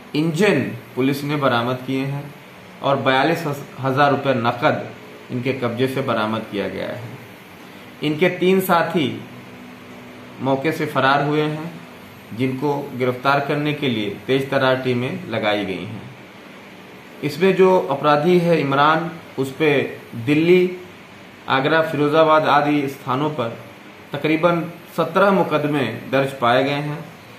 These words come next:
ये बहुत ही बड़ा चोरों का एक रैकेट है, जिसको पुलिस आज सबूतों के साथ जेल भेज रही है।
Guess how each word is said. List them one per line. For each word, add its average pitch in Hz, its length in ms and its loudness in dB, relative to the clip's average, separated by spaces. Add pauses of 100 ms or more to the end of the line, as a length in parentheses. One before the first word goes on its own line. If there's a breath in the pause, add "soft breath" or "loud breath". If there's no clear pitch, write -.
(240)
ये 131 80 0
बहुत 151 340 -2
ही 160 60 -2
बड़ा 143 320 2
चोरों 139 360 -2
का 139 120 0
एक 127 200 0
रैकेट 123 320 -2
है, 147 300 -8 (440)
जिसको 131 240 -2
पुलिस 139 340 -2
आज 131 280 2
सबूतों 135 360 0
के 143 100 -4
साथ 123 300 0 (600)
जेल 127 260 2
भेज 127 220 4
रही 151 260 0
है। 151 260 -4